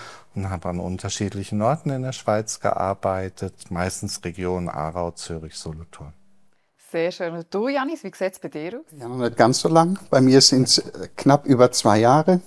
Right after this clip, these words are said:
Speaker 3: Ist jetzt bei den Solothurner Spitälern auch die erste Stelle gewesen, die ich angetreten hab.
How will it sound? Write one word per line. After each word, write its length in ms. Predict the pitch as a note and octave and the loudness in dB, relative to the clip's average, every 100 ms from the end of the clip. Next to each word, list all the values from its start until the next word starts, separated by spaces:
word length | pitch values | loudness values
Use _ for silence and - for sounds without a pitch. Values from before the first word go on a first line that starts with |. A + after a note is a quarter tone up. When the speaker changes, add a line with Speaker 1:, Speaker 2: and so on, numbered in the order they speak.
| - - | -8 -4
Speaker 3:
Ist 220 | A#2+ - | -2 0
jetzt 200 | A2+ - | -2 0
bei 160 | A2 | 2
den 140 | G#2 G#2+ | 4 4
Solothurner 500 | B2+ B2 - A#2 A2 | 4 4 4 2 2
Spitälern 500 | - A#2+ A2+ G#2+ G#2+ | 0 0 2 4 4
auch 200 | G2+ - | 4 2
die 160 | - | -2
erste 560 | G#2 B2+ - D3 C#3+ D3 - | 2 2 4 6 6 6 0
Stelle 460 | - - C3 B2+ B2+ | -8 0 2 2 0
gewesen, 520 | C#3+ B2 A#2+ B2 B2+ | 0 0 2 0 -2
die 100 | A#2 | -4
ich 80 | A2+ | -2
angetreten 640 | A2+ A2 - A#2+ A#2 A2+ | -2 -4 0 0 2 2
hab. 240 | A2+ A2+ | 2 2